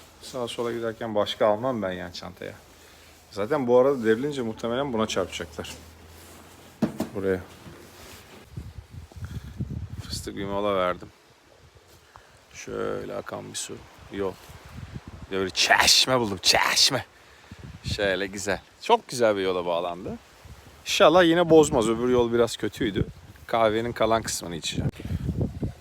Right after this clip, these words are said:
Lordum, ilginç ne anlatayım ya? Dalgayı çıkartıp sallayalım mı ya? İşte Çeşmebaşı, yol, işte kırk beş yaş depresyonu. Ne dersen de işte.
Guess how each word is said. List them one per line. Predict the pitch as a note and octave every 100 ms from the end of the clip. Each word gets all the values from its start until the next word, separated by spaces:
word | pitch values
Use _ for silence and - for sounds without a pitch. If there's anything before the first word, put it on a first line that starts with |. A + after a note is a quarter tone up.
| - - - - - - - - - - - - -
Lordum, | G2 G#2 B2 C#3+
ilginç | G#2+ A2 G#2 A#2+ -
ne | A#2+
anlatayım | D#3 E3 D#3 D#3 C3+
ya? | A#2+ C3+ - - - - - -
Dalgayı | - G2+ B2+ C3+
çıkartıp | - C3+ -
sallayalım | - G#2+ A2+ E3
mı | G#3
ya? | F#3
İşte | - -
Çeşmebaşı, | - D#3+ - D#3 A#2 G2+ F3+ - - - - _ _
yol, | B2+ D#3+ E3 G#3 - - - - - - -
işte | - D#3 -
kırk | - D#3+ -
beş | F3 -
yaş | D#3+ F#3+ -
depresyonu. | - - D3 D3 F3 D#3+ D#3+ C3 C3 - - -
Ne | B2+ C3
dersen | C3+ B2+ - D#3+ E3+
de |
işte. | D3+ - C3